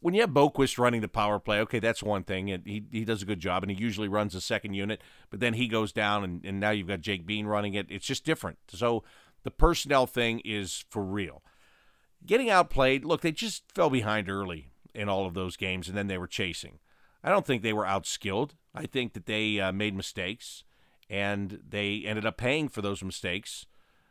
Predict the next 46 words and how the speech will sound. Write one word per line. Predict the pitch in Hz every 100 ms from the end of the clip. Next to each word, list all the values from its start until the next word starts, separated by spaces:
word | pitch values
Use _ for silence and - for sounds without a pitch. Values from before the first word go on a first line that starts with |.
| _ _ _ _
just | - 127
by | 143 123 113 98 - - _ - _ _ _ 107
getting | 135 139
in | 127
too | - 135
big | 135
of | 123
a |
hole | 113 147 127 123 - - -
too | - 143
soon | - 135 143
in | 143
the |
game. | 131 196 180 - _ _ -
It | 160
was | 165
the | 175
same | - 220 247
game | 165 190 143
three | 123 151 139
different | 143 131 113
times. | 110 117 85 67 - - _ _
<laughs> | - 113 -
Every | 143 180
game | 160 156 123 107 - - _
had | - 120
the | 101
same | 127 110
script, | - 117 82 - - _ _ _ -
as | 98 87
it | -
turns | 107 90 85
out. | 73 - - _ _ _ -
Uh, | 104 104 107 -
also, | 226 254
there's | 226 214
the | 233
travel | - 127 110 107
factor. | - 104 - 101
There, | 95 208 -
there's | 156 214
a |
lot | 214 233
of | 220 160
guys | 143 180 170
that | 131